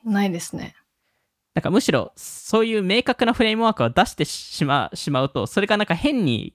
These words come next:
Speaker 2: ゲーミフィケーションされてしまって、なんか、ほんとちゃんとした起業家が生まれなくなっちゃったりとかする気がするんですよ。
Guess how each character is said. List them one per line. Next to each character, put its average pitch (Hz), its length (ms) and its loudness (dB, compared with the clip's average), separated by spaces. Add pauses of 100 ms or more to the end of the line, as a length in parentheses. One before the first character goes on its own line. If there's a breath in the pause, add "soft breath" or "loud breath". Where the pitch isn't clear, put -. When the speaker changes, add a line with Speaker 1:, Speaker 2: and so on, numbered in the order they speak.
Speaker 2:
ゲ 147 100 6
ー 156 40 2
ミ 160 60 2
フ - 80 -12
ィ - 20 -14
ケ 170 100 2
ー 151 40 2
シ - 80 -6
ョ 98 40 -6
ン 104 40 -6
さ - 160 -4
れ 113 100 -6
て - 160 -8
し - 140 -8
ま 110 60 -2
っ - 120 -8
て、 76 300 -4 (160 soft breath)
な 151 60 -4
ん - 40 -2
か、 - 160 -4 (200)
ほ 202 80 2
ん 202 40 -4
と 202 200 0
ち - 120 -14
ゃ 208 60 -2
ん 214 60 -8
と 226 80 -4
し - 40 -10
た 190 100 0
起 160 180 0
業 156 340 0 (180 loud breath)
家 151 100 0
が 131 100 0
生 127 100 -2
ま 147 100 4
れ 165 100 4
な 165 100 2
く 170 100 -4
な 156 80 0
っ - 100 -8
ち - 80 -20
ゃ - 40 -6
っ - 100 -16
た - 80 -14
り - 100 -14
と - 80 -18
か - 280 -10 (260 soft breath)
す - 160 -4
る 127 80 0
気 131 140 -2
が 123 80 4
す - 120 -4
る 98 120 -2
ん - 40 -12
で - 60 -16
す - 100 -20
よ。 - 100 -8